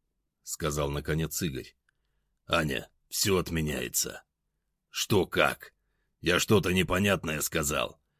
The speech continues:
Просто сходи и скажи, чтобы расходились по домам». «Да мне вообще все равно, что ты скажешь своему этому».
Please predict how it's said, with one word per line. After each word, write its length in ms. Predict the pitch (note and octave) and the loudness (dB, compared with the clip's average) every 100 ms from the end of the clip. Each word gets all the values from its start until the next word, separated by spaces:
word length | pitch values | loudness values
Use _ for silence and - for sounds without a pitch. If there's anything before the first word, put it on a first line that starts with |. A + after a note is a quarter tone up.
| _ _ _ - | _ _ _ 0
Просто 380 | G#2 A2+ - F2+ | 4 4 4 0
сходи 460 | - F2 F2 A2 | 2 2 4 4
и 40 | F#2 | 4
скажи, 580 | - F2+ E2 E2 D2 - | 2 2 2 0 -2 -6
чтобы 360 | - F#2 F2+ | -2 2 2
расходились 600 | F2 - F#2 F2+ G2 E2 | 2 2 2 2 0 0
по 140 | - D#2+ | -2 -2
домам». 460 | D#2+ D#2 C2 - _ _ _ _ _ _ _ _ - | 0 -2 -4 -8 _ _ _ _ _ _ _ _ -4
«Да 180 | D#2+ E2+ | 4 6
мне 180 | G#2 A#2+ | 8 6
вообще 360 | B2+ - D#3+ | 6 6 4
все 180 | A#2 A#2 | 4 4
равно, 400 | A#2 A#2 C3+ F2 | 6 6 6 4
что 180 | - G2 | 2 0
ты 140 | E2+ | 2
скажешь 440 | F2+ - F#2 D#2+ - | 0 2 2 0 -2
своему 380 | F#2 F#2 F#2 F#2 | 2 2 4 2
этому». 520 | D2+ D2+ C#2 A#1 | 0 -2 -6 -8